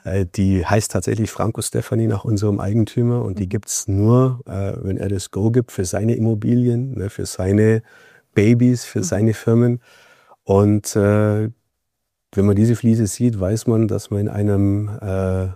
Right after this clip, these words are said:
Speaker 1: in einer Immobilie ist, äh, die mit Modular oder dem Herrn Stefani zu tun hat.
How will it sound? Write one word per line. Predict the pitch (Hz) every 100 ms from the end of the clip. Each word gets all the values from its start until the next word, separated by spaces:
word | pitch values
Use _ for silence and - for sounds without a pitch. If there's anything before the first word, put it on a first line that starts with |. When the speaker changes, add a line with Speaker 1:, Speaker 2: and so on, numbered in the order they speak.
| _ _
Speaker 1:
in | 101
einer | 95
Immobilie | 110 101 98 107 120 113
ist, | 110 - - -
äh, | 101 107 104
die | 101 104 101 104 107
mit | 101 -
Modular | 104 113 104 101
oder | 98
dem | 98 98
Herrn | 95
Stefani | - 104 98 101
zu | - 92
tun | - 113
hat. | 123 127